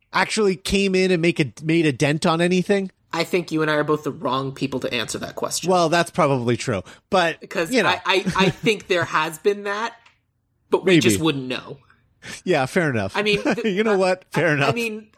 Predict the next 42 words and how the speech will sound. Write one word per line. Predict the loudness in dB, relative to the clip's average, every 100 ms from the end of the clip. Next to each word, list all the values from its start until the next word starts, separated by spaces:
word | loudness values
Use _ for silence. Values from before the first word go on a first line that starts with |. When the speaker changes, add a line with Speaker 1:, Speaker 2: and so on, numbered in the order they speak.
| -20 -20 -20 _
Speaker 2:
there | -2 0 2
wa-, | 0 0
like, | -2 -2
my, | -2 2 2 -2 -2
uh, | 0 2 0 -6 _ _
my | -4 0 0
creative | -2 -2 2 2 2 0
director, | 2 2 0 -2 0 0 -2 -6
uh, | -4 -4 -4
when | -4 -2
I | -2
was | -2
in | -6
college, | -6 0 0 2 -2 -4 -8 -16 _ _ _ -14
left | -6 -2 0 0 -4 -8 -8 -12 -20 _ -2
doing, | 0 0 2
like, | 0 0 -6
the | -6
set | 0 0 0 0
and | 0
everything | 0 2 0 0
because | -6 0 0 0
the | -4
pants | -2 -2 -2 -4 -4
he | -2
designed, | -2 -2 -4 -4 -8
the | -10
company | -2 -2 -2 -2 -2
was | -2 -4 -2
taking | -2 -2 0
off, | 2 0 -2
so | -2
he | -2
went | -2
to | -2
go | -2
do | 0 -2
that. | -2 -4 -6 -14 _ _ -20 -20 -14 -2
And, | 0 2 -2 -6 -2
like, | -2 -2
you | -8
see, | -6 -6